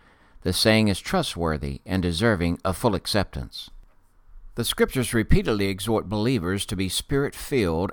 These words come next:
and to walk in godliness. In today's passage, the Apostle Paul describes this pursuit as exercise.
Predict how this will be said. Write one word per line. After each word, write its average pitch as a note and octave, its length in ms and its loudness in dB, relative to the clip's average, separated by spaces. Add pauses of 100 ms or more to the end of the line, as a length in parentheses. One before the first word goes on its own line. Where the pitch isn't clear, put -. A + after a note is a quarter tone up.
and G#2+ 200 -2
to G#2 60 -4
walk A#2+ 300 4
in G2 140 0
godliness. F2+ 800 -2 (340)
In F3+ 120 -2
today's F3 360 6
passage, A#2 680 2
the G#2+ 80 2
Apostle B2 420 0
Paul G2 300 2
describes A2 560 2
this A#2+ 240 2
pursuit - 600 0
as G2+ 320 -2
exercise. D#2+ 920 -4